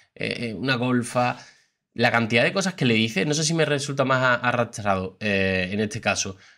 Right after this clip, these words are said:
lo que él dice o la gente que lo aplaude. Y que no haya nadie que interviniera y le dijera, como un Valdeperas, ¿no?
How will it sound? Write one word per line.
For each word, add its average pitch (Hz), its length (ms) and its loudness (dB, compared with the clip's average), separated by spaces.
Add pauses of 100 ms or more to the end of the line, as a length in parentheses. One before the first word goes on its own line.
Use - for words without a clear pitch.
lo 110 180 0
que 110 120 0
él 123 120 0
dice 151 380 0 (380)
o 123 100 0
la 113 100 4
gente 117 280 -4
que 147 100 0
lo 117 80 4
aplaude. 104 520 0 (720)
Y 135 120 0
que 117 120 2
no 110 80 2
haya 151 140 4
nadie 147 300 2
que 147 80 2
interviniera 110 640 2
y 143 40 4
le 139 60 4
dijera, 104 560 2 (420)
como 98 220 -2
un 104 100 4
Valdeperas, 101 540 2
¿no? 131 280 -4